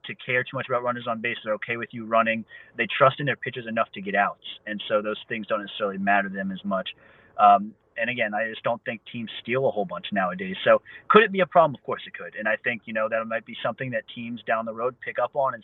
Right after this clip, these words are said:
say, "You know what? We have to test this guy a little bit more." And this might be a way for us to scratch across some runs against a staff that has more stuff than Tennessee's pitchers have in the past. But,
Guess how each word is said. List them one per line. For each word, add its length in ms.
say, 80
"You 100
know 160
what? 220
We 80
have 60
to 80
test 320
this 160
guy 120
a 60
little 120
bit 160
more." 340
And 100
this 180
might 220
be 120
a 60
way 220
for 80
us 140
to 120
scratch 300
across 380
some 200
runs 340
against 260
a 100
staff 340
that 160
has 240
more 220
stuff 220
than 120
Tennessee's 500
pitchers 280
have 180
in 120
the 60
past. 320
But, 220